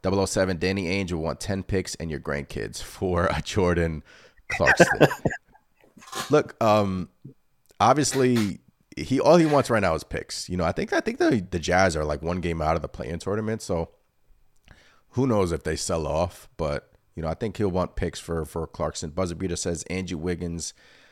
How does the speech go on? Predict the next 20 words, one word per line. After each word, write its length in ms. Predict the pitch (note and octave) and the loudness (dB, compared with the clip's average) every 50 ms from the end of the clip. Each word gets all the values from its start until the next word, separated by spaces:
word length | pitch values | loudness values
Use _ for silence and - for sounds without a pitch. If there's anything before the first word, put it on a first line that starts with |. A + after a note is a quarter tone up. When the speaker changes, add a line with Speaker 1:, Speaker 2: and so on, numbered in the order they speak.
| _ _ _ _ _ _ - | _ _ _ _ _ _ -10
Speaker 1:
minus 480 | - D#2 E2 F2+ F2+ F2+ F2 E2 - - - | -4 -2 -2 0 0 0 -2 -2 -4 -4 -4
athleticism 1000 | E2 D#2 - F2 F2+ E2+ E2+ - - - E2+ D#2+ D2+ E2 D#2 - C#2+ - F2 F2+ - _ _ - | -4 -4 -2 -2 -2 -2 -2 -2 -4 -4 -6 -6 -6 -6 -8 -8 -8 -10 -10 -10 -12 _ _ -6
is 220 | F2 F2+ E2 E2 E2+ - - | -4 -4 -4 -4 -6 -6 -4
R 200 | D#2 D#2+ E2 D#2+ | -4 -2 -2 -2
J 240 | D2+ E2 D#2+ D#2+ - | -2 -2 -2 -2 -2
equals 300 | - D#2+ - E2+ D#2 D2 - - | -4 -4 -4 -4 -6 -6 -6 -4
R 160 | E2 D#2+ D#2 | -4 -4 -4
J 220 | D#2 E2 D#2 D#2 | -4 -4 -6 -6
Barrett." 460 | C#2 - D2+ D2 D#2 D#2 D#2 D#2 - | -6 -4 -4 -2 -2 -2 -4 -4 -6
Throwing 200 | - D2 C#2+ C#2+ | -6 -8 -8 -6
shots 260 | - - - - - - | -6 -6 -6 -6 -6 -8
at 60 | - | -12
R 120 | - - - | -12 -12 -14
J 120 | - - | -16 -16
Barrett. 280 | - - - - - - | -16 -16 -16 -16 -16 -16
Come 180 | - - - - | -16 -16 -16 -16
on, 160 | - - - | -16 -18 -16
Buzzer 180 | - - - - | -12 -10 -8 -8
Beater. 800 | - - A#5 A5 - - - - - - - - - - - - - | -8 -8 -10 -10 -14 -16 -16 -16 -16 -16 -16 -14 -14 -12 -12 -14 -14
Speaker 2:
<laughs> 80 | - | -16